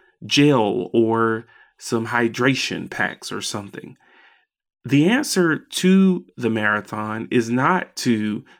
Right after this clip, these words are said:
turn around and go back or to have the bus that's following you pick you up and fit, take you the rest of the way. The answer is not to give up. The answer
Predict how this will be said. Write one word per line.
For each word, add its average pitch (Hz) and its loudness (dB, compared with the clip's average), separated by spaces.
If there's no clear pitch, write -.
turn 117 0
around 104 -2
and 110 -4
go 95 -4
back 110 -4
or 107 -4
to 110 -2
have 110 -2
the 104 -6
bus 135 0
that's - -4
following 127 0
you 110 -2
pick - -4
you 123 -4
up - -4
and 110 -4
fit, - -4
take 131 -2
you 110 -8
the 107 -2
rest 113 -2
of 95 -8
the 98 -6
way. 135 -2
The - -2
answer 220 0
is 120 -2
not 113 -2
to - -6
give 95 -6
up. 98 -2
The 117 -2
answer 143 0